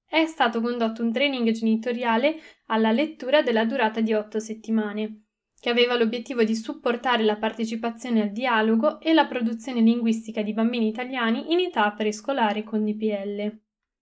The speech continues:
In totale, trentadue bambini italiani in età prescolare hanno partecipato allo studio insieme alle loro madri. Venti famiglie hanno partecipato al gruppo di intervento,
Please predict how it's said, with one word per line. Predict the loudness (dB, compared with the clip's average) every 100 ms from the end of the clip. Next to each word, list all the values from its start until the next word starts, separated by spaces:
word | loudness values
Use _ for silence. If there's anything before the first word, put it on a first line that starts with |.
| _ _ -8
In | -6 -4
totale, | -2 2 4 4 2 -4 _
trentadue | -4 -4 0 0 2
bambini | 2 0 -2 -6
italiani | -4 -2 0 4
in | 4
età | 4 2 -2
prescolare | -4 -6 -6 -2 2 4
hanno | 4 2 0
partecipato | 0 -4 -6 -6 -4 -2 0
allo | 0
studio | -2 -6 -4 -2 -2
insieme | 0 0 2 2
alle | 2 2
loro | 0 0
madri. | -4 -8 -8 -8 -8 -12 _ _ _ _ _ _ -2
Venti | 2 2 0 -4
famiglie | -6 -4 -2 0
hanno | 0 0
partecipato | -2 -2 -2 -4 -4 -4 0
al | 0
gruppo | 0 -2 0
di | 2
intervento, | 2 2 -2 -4 -6 -6 -8